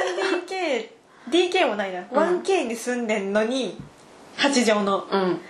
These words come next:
Speaker 1: なのにウォーキングマシン買ってんだよ。バカでしょ。<laughs> 大アホ。
Speaker 2: うん。
Speaker 1: 大アホなんですけど、そう、なんか急に発作が出て、
Speaker 2: うん。
Speaker 1: 買ってしまう、大きなお金を使ってしまうことがよくあるんですけど、それがまた、
Speaker 2: はい。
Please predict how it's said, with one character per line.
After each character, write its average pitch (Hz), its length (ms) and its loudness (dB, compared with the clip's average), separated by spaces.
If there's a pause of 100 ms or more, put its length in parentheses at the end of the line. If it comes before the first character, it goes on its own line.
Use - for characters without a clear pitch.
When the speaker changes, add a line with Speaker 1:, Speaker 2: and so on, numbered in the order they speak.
(160)
Speaker 1:
な 330 120 6
の 330 60 0
に 269 100 4
ウ 233 40 4
ォ 247 140 6
ー 277 40 0
キ 277 120 0
ン 269 80 2
グ 277 100 6
マ 277 120 6
シ 302 120 -2
ン - 20 -4
買 277 120 2
っ - 40 -4
て 240 100 2
ん 226 40 0
だ 214 100 2
よ。 - 60 -4
バ 320 140 4
カ 349 100 4
で 269 120 2
し 294 100 0
ょ。 330 40 4
<laughs> 359 1200 -2
大 349 280 4
ア 370 60 2
ホ。 311 120 2
Speaker 2:
う 320 40 6
ん。 - 20 6
Speaker 1:
大 370 920 2
ア 370 40 -2
ホ 359 120 -2
な 349 160 0
ん 285 40 -10
で 285 140 -8
す 277 80 -18
け 208 100 -14
ど、 208 320 -8 (140)
そ 220 180 2
う、 202 40 0
な 202 80 2
ん 208 40 0
か 208 120 -10
急 302 280 2
に 277 400 0 (120)
発 262 240 0
作 262 160 4
が 254 100 4
出 254 140 4
て、 180 320 -6
Speaker 2:
う 214 60 -2
ん。 180 340 0
Speaker 1:
買 220 140 -2
っ - 20 -4
て 220 140 0
し 226 100 -2
ま 214 340 2
う、 233 40 2
大 240 80 0
き 240 80 0
な 185 160 0
お 190 60 0
金 190 180 -2
を 175 40 -10
使 - 140 -8
っ 160 40 -4
て - 60 -6
し - 80 -8
ま 190 80 -6
う - 40 -4
こ 185 80 -2
と 165 80 -6
が 156 80 -4
よ 240 140 2
く 170 140 -4
あ 165 80 -2
る 160 60 -4
ん 156 100 -6
で - 80 -12
す - 100 -14
け 165 80 -10
ど、 170 100 -4
そ 190 140 0
れ 202 100 4
が 196 100 4
ま 190 120 2
た、 185 100 0
Speaker 2:
は 175 60 0
い。 - 40 -10